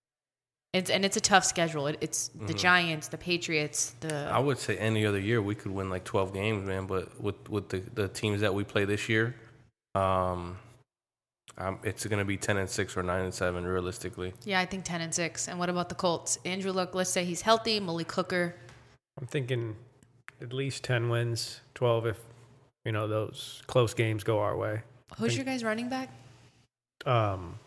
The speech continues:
Speaker 3: we
Speaker 1: You
Speaker 3: still
Speaker 1: know?
Speaker 3: have Gore.
Speaker 1: Gore,
Speaker 3: We
Speaker 1: okay.
Speaker 3: drafted another guy that I heard.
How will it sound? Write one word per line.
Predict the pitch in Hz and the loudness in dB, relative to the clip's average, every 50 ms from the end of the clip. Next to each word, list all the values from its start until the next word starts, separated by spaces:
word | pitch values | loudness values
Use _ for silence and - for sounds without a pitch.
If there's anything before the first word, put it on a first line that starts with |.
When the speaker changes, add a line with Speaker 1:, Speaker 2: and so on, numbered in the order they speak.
| - - - - | -20 -12 -6 -4
Speaker 3:
we | 117 | -2
Speaker 1:
You | 185 | 0
Speaker 3:
still | 190 190 143 | 2 4 6
Speaker 1:
know? | 135 | 6
Speaker 3:
have | 139 127 120 | 6 4 4
Gore. | 117 113 113 120 127 127 120 - - | 4 4 4 4 4 2 0 -4 -8
Speaker 1:
Gore, | - 185 175 170 165 160 - - | -6 -4 -2 -2 -2 -2 0 2
Speaker 3:
We | 135 131 | 4 6
Speaker 1:
okay. | 117 | 8
Speaker 3:
drafted | 131 127 127 131 127 - - 127 120 | 10 10 10 10 8 4 2 2 4
another | 117 120 117 113 113 110 | 4 2 2 2 2 2
guy | 113 113 113 110 110 110 | 2 2 4 4 4 2
that | 110 110 110 107 - - - - - | 2 0 -2 -4 -6 -10 -16 -10 -4
I | - | 2
heard. | 123 123 120 117 123 - | 4 4 4 4 2 -2